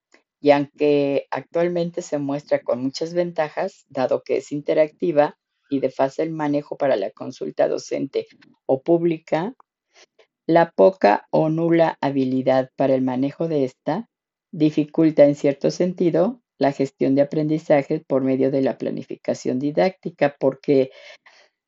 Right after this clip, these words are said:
a decir de los docentes, es demasiado, ya que estaban acostumbrados a manejar los mismos contenidos desde hace mucho tiempo y de la misma manera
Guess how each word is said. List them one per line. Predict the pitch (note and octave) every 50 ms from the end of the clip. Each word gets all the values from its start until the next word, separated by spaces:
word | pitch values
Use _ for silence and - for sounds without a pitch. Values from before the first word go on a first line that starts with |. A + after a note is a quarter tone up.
| _ _ _ _ _ _ -
a | A#2+ A#2+ A#2
decir | A2+ A#2+ A#2+ - - B2+ B2 B2 C#3+
de | C#3+ C#3+ D3
los | D#3+ D#3+ D#3+
docentes, | E3 E3+ E3+ - - E3 D3 C#3+ C3+ - D#3 E3+ E3+ - - - _ _ _
es | - C3+ D3 D3 D3 -
demasiado, | - F3 E3 C#3+ C3+ B2+ - - - D3+ D3 D3 C#3+ C#3 C3+ B2 - _ _ _ _ _ _ _ _ _ _ _ _ _ _ _ _
ya | - D3 E3 F3+ F3+
que | - G3+
estaban | G3 - F3+ E3+ F3+ F#3 F#3 F#3
acostumbrados | F3+ F3+ F3+ F3+ - - - E3 D#3+ D#3 D3 C#3 C3+ D3 D#3 E3 - - _ _ _ _ _ _ - - - _
a | - D#3+ E3
manejar | E3 D#3+ D#3+ D#3+ D#3+ E3 E3 - F3 F3 E3+ E3+
los | D#3 C#3+ C#3 C#3 - -
mismos | D3+ D3+ D#3+ F3 E3+ F3 - F#3+ F#3+ F#3+ -
contenidos | - F#3+ F#3 F#3+ F#3+ - F#3 F#3+ F#3+ F#3+ F3 D#3 - D#3+ E3+ F3+ - - - - _ _
desde | - C#3 C3+ C#3 C#3+ B2+
hace | B2+ B2+ - -
mucho | C#3+ D3 A#2 B2+ - - - -
tiempo | _ - - - - - - D#3+ _ _ _ _ _ _ _ _ _ _
y | - E3+ E3
de | D3+ B2+ A2+
la | A2+ A#2
misma | A#2 A#2+ A2+ - - - A#2+ A#2+
manera | B2+ A#2 A#2 A2 - A#2+ - - - _